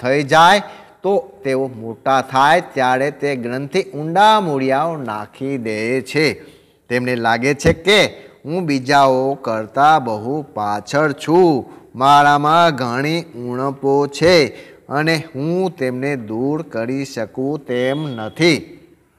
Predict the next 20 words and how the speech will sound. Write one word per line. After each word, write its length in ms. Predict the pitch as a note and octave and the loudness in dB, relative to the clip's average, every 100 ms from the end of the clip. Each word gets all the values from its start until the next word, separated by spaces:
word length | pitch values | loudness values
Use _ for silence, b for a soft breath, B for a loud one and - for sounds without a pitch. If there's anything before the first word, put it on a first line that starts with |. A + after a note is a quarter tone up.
| _ _ _ _ _ _ B B B B | _ _ _ _ _ _ B B B B
મનોવૈજ્ઞાનિકોના 1160 | G#2+ C3+ D3+ D3+ D3+ C#3+ D3 D3+ C#3+ D3+ D3+ D3 | -6 -2 0 0 -2 0 0 -2 -2 -2 0 0
મત 440 | C#3 D3+ F3 - | 2 0 0 -6
અનુસાર 640 | D3 E3+ E3 D3 A2 - B B B _ - | -6 -6 2 4 4 0 B B B _ -8
મોટા 460 | B2 A#2+ C3 C3 | -6 -2 0 0
ભાગના 400 | A#2+ B2 C3 E3 | 2 0 2 0
દર્દીઓની 540 | D3+ B2+ B2 B2+ B2+ D3+ | 0 -2 -2 -4 -4 -6
સમસ્યા 680 | C3+ B2 A#2+ - D3+ E3 - - | -8 -8 -10 -4 2 2 0 -2
પાછળ 280 | A#2+ - E3 | -2 -2 -8
આવી 400 | A2 A#2+ B2 F3 | -6 -4 -2 -2
જ 120 | E3+ | -4
હીન 420 | A#2+ C3 E3+ E3+ B2 | -10 -10 -10 -10 -4
ભાવનાઓ 800 | A2 A2+ A#2+ B2 C3 B2+ D#3 F3 | -2 -2 -2 -4 -2 0 -2 -4
કામ 420 | - A2+ A#2 D3+ | -4 -4 -4 -8
કરે 460 | - F#2+ G2 A#2+ | -12 -10 -6 -6
છે. 280 | A#2+ C#3+ C3 B B B B | -6 -4 -4 B B B B
કોઈ 300 | _ D#3+ F#3+ A3+ - - - | _ 4 6 6 4 -14 -14
પોતાના 560 | - C#3+ C#3+ E3 G3 G3+ | -4 -4 0 2 4 2
રંગરૂપથી 1040 | D#3+ E3+ E3 D3 C3+ B2+ C3 B2 C#3 D#3+ F#3 | 2 0 0 0 -2 -2 -2 -2 -2 0 -2
દુઃખી 500 | B2 A#2+ - - B2+ | -4 -10 -8 -6 -6
હોય 440 | A2 B2 C#3 G#2+ | -4 0 0 0